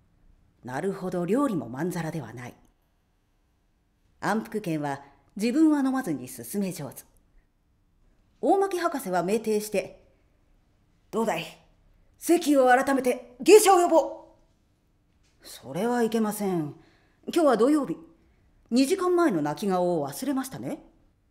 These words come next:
一通りお料理が済むと、当店の女主人がサービスに現れましょうからお待ちなさい。とてもとても、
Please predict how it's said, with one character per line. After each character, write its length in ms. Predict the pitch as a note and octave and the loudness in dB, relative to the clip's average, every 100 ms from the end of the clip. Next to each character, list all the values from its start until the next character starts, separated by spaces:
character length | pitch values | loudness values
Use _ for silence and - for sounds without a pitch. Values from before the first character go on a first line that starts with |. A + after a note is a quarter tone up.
| _ _ _ _ _ _ _ | _ _ _ _ _ _ _
一 260 | - - G3+ | -16 -6 -2
通 200 | A3 G#3+ | 0 2
り 120 | G#3+ | 2
お 80 | G#3+ | 2
料 160 | A#3 G#3 | 2 0
理 80 | |
が 100 | E3+ | -2
済 120 | E3 F3+ | -4 -6
む 80 | |
と、 200 | B2 A#2+ - _ _ - | -8 -12 -16 _ _ -4
当 160 | F#4 | 0
店 180 | D#4+ A3 | 0 0
の 140 | G#3 | 0
女 220 | A3+ A#3 A3+ | -2 -2 -4
主 120 | A#3 | -4
人 160 | F#3+ | -4
が 140 | D#3+ D#3 | -4 -4
サ 160 | C4+ | -4
ー 40 | C4 | -4
ビ 60 | G3+ | -4
ス 120 | F3+ | -4
に 80 | E3+ | -2
現 120 | F#3 G3 | 0 0
れ 60 | G3 | 0
ま 140 | G3 | -4
し 100 | - | -4
ょ 60 | F#3+ | -6
う 20 | |
か 80 | C#3 | -6
ら 140 | B2+ | -8
お 40 | D3 | -6
待 180 | A3 | -6
ち 40 | F#3+ | -6
な 80 | E3+ | -8
さ 120 | F3 | -12
い。 100 | - _ _ _ _ _ _ _ _ _ _ _ _ _ _ _ | -18 _ _ _ _ _ _ _ _ _ _ _ _ _ _ _
と 140 | A2+ A#2+ | -14 -10
て 180 | E3+ F#3 | -4 -2
も 140 | G#3 | -2
と 140 | G#3 | -2
て 100 | G#3 | -2
も、 240 | G3+ G3+ | -2 -2